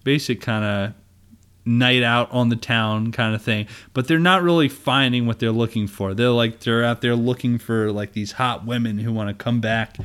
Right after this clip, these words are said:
and have sex with them in this hotel room where, like, they're all sharing the same room. So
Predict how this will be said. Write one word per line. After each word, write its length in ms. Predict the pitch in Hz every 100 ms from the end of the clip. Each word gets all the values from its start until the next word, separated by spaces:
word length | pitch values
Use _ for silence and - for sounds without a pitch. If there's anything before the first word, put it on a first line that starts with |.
| - - -
and 100 | 95
have 180 | 87 -
sex 320 | - 139 -
with 140 | 123
them 200 | 120 120
in 80 | 117
this 220 | 113 - - -
hotel 420 | 139 135 - 202 160
room 280 | 123 117 - - - -
where, 260 | 147 156
like, 240 | 156 151 135
they're 180 | 175 156
all 240 | 170 220
sharing 500 | 220 - 160 170 139
the 60 | 117
same 400 | - 117 104 98
room. 440 | 110 90 78 107
So 320 | - - 98